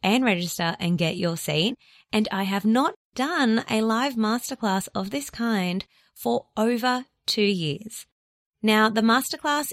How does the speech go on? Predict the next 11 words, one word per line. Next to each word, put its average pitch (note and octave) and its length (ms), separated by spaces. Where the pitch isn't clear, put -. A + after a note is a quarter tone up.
is G3+ 180
going G3+ 420
to A3+ 120
be A3 100
giving A3+ 480
you E3 320
the F#3 160
Instagram F3 560
roadmap. D3+ 480
It A3 140
is G3+ 300